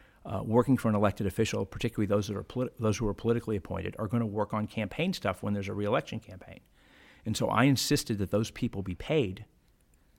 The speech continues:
uh, for the work they did. They could, they would go through the office, just like if somebody wanted to work Christmas season, you know, at, uh, at Macy's, that they would go through the office, get permission for outside employment,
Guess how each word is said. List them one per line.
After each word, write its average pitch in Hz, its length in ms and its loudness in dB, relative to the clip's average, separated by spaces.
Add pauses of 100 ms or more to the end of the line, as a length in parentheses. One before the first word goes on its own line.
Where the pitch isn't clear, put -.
(340)
uh, 117 100 -2
for - 200 0
the 104 80 4
work 110 280 2
they 110 120 6
did. 95 340 2 (200)
They 113 140 -6
could, - 240 -6
they 107 140 -2
would 104 160 -4
go 107 160 4
through 147 160 0
the 139 100 0
office, 104 500 -4 (160)
just - 220 -4
like 131 160 -4
if 117 80 -8
somebody 113 240 0
wanted 107 260 0
to 110 60 -2
work 107 240 -2
Christmas 127 320 -4
season, 107 440 -2 (580)
you - 100 -4
know, 98 160 2
at, 101 320 -2
uh, 98 200 2
at 107 120 -2
Macy's, 123 540 2
that 95 160 -6
they 104 80 0
would 101 100 -4
go 107 140 2
through 143 100 -4
the 120 80 0
office, 104 220 -2
get - 140 -4
permission 113 440 0
for 113 160 0
outside 110 340 0
employment, 101 480 -2